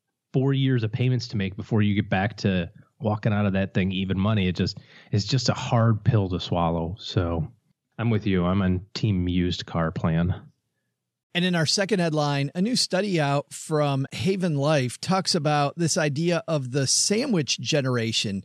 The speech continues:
Speaker 2: and the fact that you've got some people out there who are being hit from both sides. Obviously, right now with the coronavirus outbreak, uh, we're being hit from all sides. But when this is over, we still have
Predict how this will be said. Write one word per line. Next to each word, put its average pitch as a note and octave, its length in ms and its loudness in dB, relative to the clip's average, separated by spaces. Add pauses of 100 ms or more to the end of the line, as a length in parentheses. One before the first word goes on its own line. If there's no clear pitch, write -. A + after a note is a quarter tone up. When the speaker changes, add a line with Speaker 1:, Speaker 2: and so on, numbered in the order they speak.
(500)
Speaker 2:
and C#3 160 2
the C3+ 40 2
fact C#3+ 400 0
that C#3 280 0
you've F#3 160 -4
got - 180 -2
some E3 160 0
people F3+ 580 0
out B2 200 -2
there B2 280 2
who C#3 120 0
are C#3 100 4
being C3 260 2
hit - 300 0
from C3 300 -2
both C3 200 0
sides. C3 320 0
Obviously, F3+ 400 2
right D#3 240 2
now D#3+ 280 2
with C3 300 0
the C3 300 0
coronavirus A#2+ 840 0 (800)
outbreak, C3+ 840 0
uh, D3 260 0
we're F#3 140 2
being A3+ 200 2
hit A3 200 0
from G3 200 0
all A3+ 240 0
sides. D3+ 560 0
But D#3 400 0
when D3+ 260 0
this G3+ 220 0
is C#3+ 160 0
over, C#3 380 0
we C#3 160 0
still C#3+ 640 0
have B2+ 560 -2